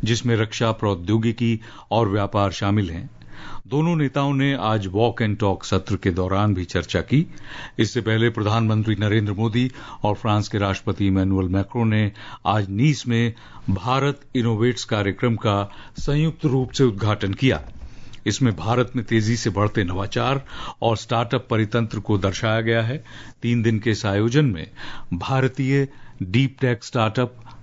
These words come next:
नव प्रवर्तनकारी, अनुसंधानकर्ता और वैश्विक निवेशक शामिल होंगे। इनमें एक सौ बीस असाधारण स्टार्टअप, बीस से ज्यादा उत्कृष्टता केंद्र और तेरह महत्वपूर्ण प्रौद्योगिकी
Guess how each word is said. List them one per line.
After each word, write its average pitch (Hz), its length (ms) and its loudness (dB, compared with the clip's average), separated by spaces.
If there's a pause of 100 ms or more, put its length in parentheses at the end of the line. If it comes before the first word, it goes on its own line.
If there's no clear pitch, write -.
नव 117 280 2
प्रवर्तनकारी, 107 960 0 (340)
अनुसंधानकर्ता 107 1200 2 (300)
और 104 420 2
वैश्विक 120 640 0
निवेशक 107 600 2
शामिल 113 340 2
होंगे। 117 340 0 (520)
इनमें 113 260 2
एक 104 100 -4
सौ 113 140 -2
बीस 110 380 0 (120)
असाधारण 117 640 0
स्टार्टअप, 120 540 0 (400)
बीस 113 260 2
से 117 120 0
ज्यादा 104 340 2
उत्कृष्टता 101 580 -2
केंद्र 139 500 -2 (380)
और 110 160 2
तेरह 123 380 2
महत्वपूर्ण 107 640 0
प्रौद्योगिकी 113 1000 2